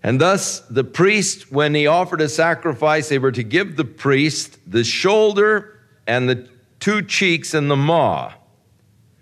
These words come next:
Also, they were to give to the priest the first fruit of their corn and of their wine and of their oil, and the first of the fleece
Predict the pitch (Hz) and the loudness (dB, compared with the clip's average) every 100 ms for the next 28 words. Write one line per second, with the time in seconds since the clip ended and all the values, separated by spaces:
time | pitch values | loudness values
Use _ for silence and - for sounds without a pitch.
0 | _ - 127 185 190 208 214 190 165 160 | _ -2 0 0 0 0 2 2 2 0
1 | 156 165 165 170 160 151 - - 156 190 | 0 0 0 0 0 -4 -8 -2 0 0
2 | - - 151 - 185 226 226 - - 143 | -2 -4 -4 -2 0 0 0 -8 -2 2
3 | 143 180 180 - 110 98 117 117 - 139 | 4 2 0 -6 -4 0 0 0 -2 0
4 | 143 160 208 196 - 101 101 120 135 135 | 2 2 0 -6 -10 -6 -2 0 2 2
5 | 135 135 170 180 - - 104 98 120 - | 2 0 -2 -6 -10 -6 -4 0 0 0
6 | 123 123 143 175 170 _ _ _ _ _ | 0 2 2 -2 -6 _ _ _ _ _
7 | _ _ - 104 120 120 175 220 233 233 | _ _ -6 -2 -2 0 0 2 0 -2
8 | 190 165 180 - 180 262 185 82 - - | -2 0 -2 -4 -2 0 0 -4 -10 -14
9 | - - | -14 -18